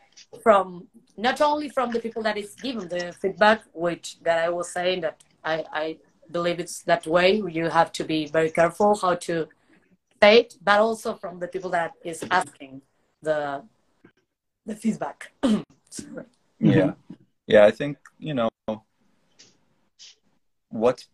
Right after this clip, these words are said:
Speaker 2: popular, who's cool, who's popular, who's the best, who's from the real country, the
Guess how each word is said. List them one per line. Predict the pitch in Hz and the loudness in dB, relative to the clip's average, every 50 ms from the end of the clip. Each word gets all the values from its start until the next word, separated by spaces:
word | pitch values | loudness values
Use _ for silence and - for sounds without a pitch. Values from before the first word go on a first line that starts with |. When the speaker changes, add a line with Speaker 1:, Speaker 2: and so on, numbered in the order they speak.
| - - _ _ | -20 -20 _ _
Speaker 2:
popular, | - - - 107 - - 139 127 123 123 123 123 120 120 120 123 123 _ _ _ _ | -2 0 0 0 0 -2 -6 -4 -2 0 0 0 0 -2 -4 -6 -10 _ _ _ _
who's | - 131 123 117 113 - | -10 -8 -8 -8 -8 -12
cool, | - - - - 131 120 120 120 120 117 117 113 113 120 - _ _ _ _ _ _ _ _ _ - - - _ | -16 -16 -10 -6 -6 -4 -4 -2 -2 0 0 0 -2 -2 -8 _ _ _ _ _ _ _ _ _ -20 -20 -20 _
who's | - - 127 123 120 - | -6 -4 -4 -2 -4 -6
popular, | - _ - 113 107 107 107 - 117 110 107 110 107 107 107 104 104 104 110 | -6 _ 2 4 4 4 4 0 -4 -4 -2 -2 -2 -2 -2 -2 -4 -6 -6
who's | 117 113 113 107 | -8 -10 -8 -8
the | 101 95 | -10 -12
best, | 87 98 101 98 101 101 104 101 - - - - - - - - _ _ _ _ _ _ _ _ _ _ _ _ _ _ _ _ _ _ _ _ _ _ - - - - _ _ _ _ _ | -6 -2 0 2 4 4 2 2 0 -4 -16 -18 -20 -20 -20 -20 _ _ _ _ _ _ _ _ _ _ _ _ _ _ _ _ _ _ _ _ _ _ -20 -20 -20 -20 _ _ _ _ _
who's | - 123 120 120 117 | -2 -2 0 -2 -2
from | - - 135 120 117 110 | 0 2 4 4 4 4
the | 98 95 | 2 0
real | 95 104 107 110 110 107 107 | -2 -2 0 2 2 2 2
country, | - - - 113 110 110 110 - - 113 110 110 110 110 107 107 104 | 0 -2 -2 -2 -2 -2 -4 -4 -4 -2 -2 -2 0 -2 -2 -2 -4
the | 101 98 92 92 98 214 208 226 220 202 | -6 -6 -6 -4 -2 2 4 4 2 2